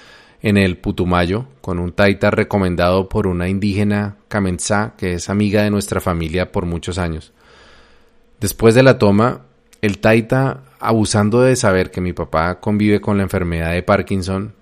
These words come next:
también les arrancó una fuerte suma de dinero para hacerles un supuesto tratamiento especial que lo curaría del mal. No solamente no se curó del Parkinson, sino que además mi papá volvió del Putumayo con una neumonía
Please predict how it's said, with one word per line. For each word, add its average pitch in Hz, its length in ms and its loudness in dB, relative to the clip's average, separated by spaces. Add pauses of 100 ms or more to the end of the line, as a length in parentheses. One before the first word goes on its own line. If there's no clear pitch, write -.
también 101 420 0
les 117 160 0
arrancó 107 360 0
una 90 160 -2
fuerte 104 360 0
suma 101 280 -2
de 98 60 0
dinero 87 420 -4 (320)
para 101 160 2
hacerles 104 380 0
un 120 100 2
supuesto 117 540 0
tratamiento 95 640 -2
especial 92 540 -2 (440)
que 110 140 0
lo 101 140 2
curaría 87 420 0
del 85 120 -2
mal. 85 220 -4 (1120)
No 107 180 -2
solamente 127 520 2
no 113 140 4
se 117 120 -2
curó 95 280 0
del 95 140 2
Parkinson, 101 720 -2 (360)
sino 110 320 -2
que 98 100 0
además 98 380 2
mi 127 140 0
papá 101 280 2
volvió 107 380 2
del 107 120 2
Putumayo 92 560 -2
con 98 180 -2
una 90 180 -2
neumonía 92 720 -2